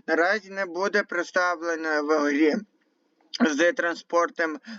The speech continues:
засобом Е Т Ш Т. У нас є щось особливе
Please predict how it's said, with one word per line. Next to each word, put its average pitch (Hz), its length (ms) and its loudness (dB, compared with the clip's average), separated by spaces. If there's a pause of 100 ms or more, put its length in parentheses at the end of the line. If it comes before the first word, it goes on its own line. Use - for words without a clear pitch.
(120)
засобом 165 520 -4
Е 156 260 2
Т 160 240 2
Ш - 120 -12
Т. 143 220 -2 (320)
У 156 80 -4
нас 202 320 0
є 202 200 0
щось 208 340 -2
особливе 190 840 0